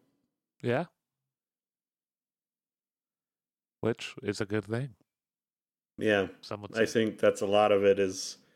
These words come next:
Speaker 2: Generation X and Xennials and millennials are kinda like, "Okay, Mom and Dad, it's time to retire. <laughs> Quit trying to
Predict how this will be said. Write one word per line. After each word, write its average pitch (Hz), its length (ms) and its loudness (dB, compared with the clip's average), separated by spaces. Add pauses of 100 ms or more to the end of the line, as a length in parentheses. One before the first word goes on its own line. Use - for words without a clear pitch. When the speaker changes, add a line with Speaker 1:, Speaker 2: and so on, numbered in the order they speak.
(960)
Speaker 2:
Generation 110 600 2
X 104 360 -2
and 95 480 -2 (720)
Xennials 104 800 2
and 101 160 0
millennials 101 680 2
are 95 360 2 (920)
kinda 98 260 0
like, 92 300 2 (500)
"Okay, 110 200 2
Mom 101 260 0
and 95 120 -2
Dad, 95 300 2 (160)
it's - 120 -18
time 107 280 -2
to 104 240 4 (960)
retire. 107 560 2 (220)
<laughs> - 680 -14
Quit 117 160 -2
trying 113 280 0
to 123 540 2